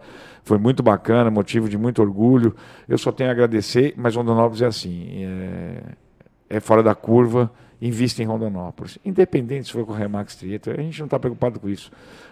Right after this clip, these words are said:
O meu negócio são pessoas, né? A gente conseguiu identificar, e acho que todo mundo hoje vem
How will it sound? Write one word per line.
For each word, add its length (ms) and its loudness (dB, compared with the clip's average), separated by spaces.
O 60 -10
meu 100 0
negócio 240 2
são 100 -8
pessoas, 680 -2
né? 220 -4
A 80 0
gente 200 -6
conseguiu 460 -4
identificar, 560 -2
e 80 2
acho 160 0
que 80 -12
todo 320 0
mundo 320 -4
hoje 340 0
vem 380 -6